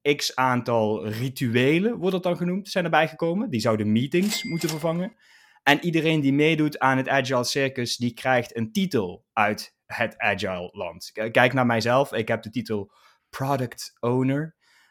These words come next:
En dat houdt eigenlijk in dat ik een soort staffunctie heb voor het team. Zeg maar,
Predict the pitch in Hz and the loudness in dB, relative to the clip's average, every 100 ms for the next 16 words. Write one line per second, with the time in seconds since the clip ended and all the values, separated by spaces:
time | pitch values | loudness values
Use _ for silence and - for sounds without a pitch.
0 | _ 113 113 110 113 127 117 120 113 120 | _ -2 0 2 2 2 4 0 4 4
1 | 127 123 117 - 120 120 117 113 110 113 | 4 2 -4 -4 -2 0 0 -2 0 0
2 | 113 110 110 113 110 - - 165 151 - | 0 -4 -4 -4 -4 -6 -2 2 2 2
3 | 135 120 - 113 107 110 - 120 104 101 | 0 0 -2 -4 -4 -4 -4 -2 -2 -2
4 | 123 123 143 151 _ 110 98 95 92 | 0 0 0 -6 _ -8 -6 -6 -8